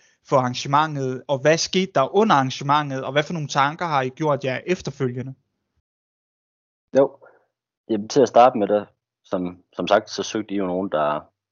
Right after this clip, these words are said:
Speaker 2: der havde mod på det, og jeg tænkte, ja, jamen, hvorfor ikke? Så, øh, der skrev jeg til Kim, at, øh, hvis der ikke var andre, der lige meldte sig til en, så tog jeg den gerne.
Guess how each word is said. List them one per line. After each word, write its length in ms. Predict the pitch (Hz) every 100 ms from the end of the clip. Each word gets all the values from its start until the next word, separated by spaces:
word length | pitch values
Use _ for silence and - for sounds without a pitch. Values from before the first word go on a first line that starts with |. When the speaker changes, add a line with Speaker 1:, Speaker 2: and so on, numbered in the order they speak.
| _ _ _ -
Speaker 2:
der 80 | 87
havde 140 | 87
mod 200 | 120 113
på 160 | - 101
det, 120 | 98
og 100 | 92
jeg 120 | 92
tænkte, 300 | 87 80 -
ja, 140 | 73 71 - _ _ _
jamen, 240 | 147 143 - _ _ _ _
hvorfor 260 | 95 101
ikke? 260 | 85 85 - _ _ _ _ _ _ _ _ _ _ _
Så, 280 | 107 92
øh, 360 | 87 82 82 82 - _ _ _ _ -
der 80 | 131
skrev 240 | - 113
jeg 120 | 110 110
til 100 | 95
Kim, 220 | 147 117
at, 120 | 98
øh, 380 | 95 90 87 92 - _ _ -
hvis 120 | 110
der 80 | 139
ikke 120 | 127
var 60 | 117
andre, 180 | 143 110
der 80 |
lige 240 | 107 120 - -
meldte 200 | 117 -
sig 100 | -
til 120 | 127
en, 100 | 101
så 100 | 104
tog 200 | - 101
jeg 120 | 95
den 100 | 92
gerne. 240 | 90 117